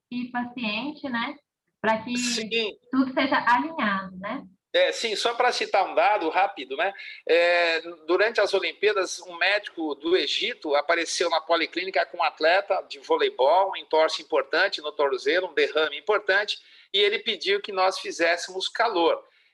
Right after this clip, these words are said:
Speaker 2: E aí nós, é, questionamos, é, o porquê do calor, sendo que não é, não há, é, evidência científica pra sustentar o uso do calor naquela condição e que nós tínhamos várias outras intervenções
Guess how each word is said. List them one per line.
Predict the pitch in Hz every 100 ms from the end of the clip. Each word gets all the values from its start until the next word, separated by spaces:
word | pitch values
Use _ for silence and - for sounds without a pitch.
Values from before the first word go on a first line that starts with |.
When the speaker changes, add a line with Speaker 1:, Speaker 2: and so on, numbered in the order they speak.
| -
Speaker 2:
E | 226
aí | 226
nós, | 240 254 262 -
é, | 214 185 175
questionamos, | 170 196 196 196 151 185 262 196 160 -
é, | 160 165 175
o |
porquê | 180 247 214 226
do | 220 196
calor, | 262 196 208 254
sendo | - - 208 208
que | - 202 196
não | 196 233 208
é, | 196 180
não | 175 190
há, | 180 220 180 -
é, | 143 139 156
evidência | 156 160 170 165 170
científica | - 208 - -
pra | 202
sustentar | - 220 214 190 190
o | 185
uso | 175 160
do | 165
calor | - 165 196
naquela | 196 202 208
condição | 208 233 233 - 220 240
e | 262
que | - 214
nós | 190 190 180
tínhamos | - 180 165 160 -
várias | 185 233 196 151
outras | 156 - 139 151
intervenções | 139 151 180 202 - 185 196 226